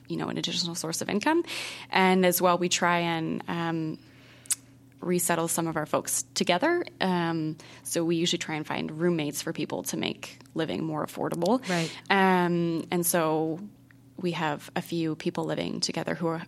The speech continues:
Speaker 1: are all from Uganda. Um, so that's worked out really well,
Speaker 2: Mm-hmm.
Speaker 1: um, and it really helps to cut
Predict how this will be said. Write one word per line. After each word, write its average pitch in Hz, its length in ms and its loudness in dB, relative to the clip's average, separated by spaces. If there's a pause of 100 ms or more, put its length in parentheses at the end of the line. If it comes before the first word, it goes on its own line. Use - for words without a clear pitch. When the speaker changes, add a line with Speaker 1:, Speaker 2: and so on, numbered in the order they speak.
(160)
Speaker 1:
are 175 100 4
all 175 140 6
from 170 200 0
Uganda. 156 580 0 (180)
Um, 170 480 0
so - 380 0
that's 160 220 -2
worked - 200 -4
out - 100 0
really 180 220 0
well, 269 320 4
Speaker 2:
Mm-hmm. 220 340 2
Speaker 1:
um, 160 160 2
and 160 100 -4
it 156 120 -6
really 160 160 -4
helps - 240 -6
to - 60 -4
cut - 440 -4